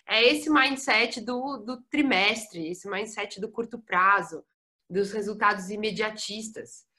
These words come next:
É, a gente tem pouquíssimas lideranças hoje nas grandes corporações que têm um horizonte temporal estendido, que conseguem enxergar lá na frente e consegue ver o valor do investimento que eu tô fazendo hoje, não necessariamente só no hoje, mas nesse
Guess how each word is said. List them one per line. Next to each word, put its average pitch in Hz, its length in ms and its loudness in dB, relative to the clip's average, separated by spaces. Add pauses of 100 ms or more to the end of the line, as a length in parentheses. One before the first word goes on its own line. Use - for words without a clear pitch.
(140)
É, 170 120 -4
a 165 100 -2
gente 233 300 -4
tem 262 180 -2
pouquíssimas 294 600 2
lideranças 226 760 0
hoje 214 380 -2
nas 185 140 -4
grandes 196 260 -6
corporações 185 680 -8
que 240 160 -14
têm 240 180 -2
um 254 80 -4
horizonte 233 400 -2
temporal 220 380 -2
estendido, 226 680 -6
que - 100 -20
conseguem 247 460 -2
enxergar 240 340 0
lá 226 100 2
na 226 140 -2
frente 196 580 -6 (320)
e 226 140 -10
consegue 277 600 2
ver 233 120 6
o 233 80 4
valor 226 300 2
do 226 100 -6
investimento 214 480 -4
que - 60 -8
eu 208 80 -8
tô 202 80 -10
fazendo 180 480 -4
hoje, 202 440 4 (260)
não 302 260 6
necessariamente 226 640 -4
só 220 180 -2
no 208 160 2
hoje, 165 300 -2
mas 180 240 -8
nesse 233 340 -6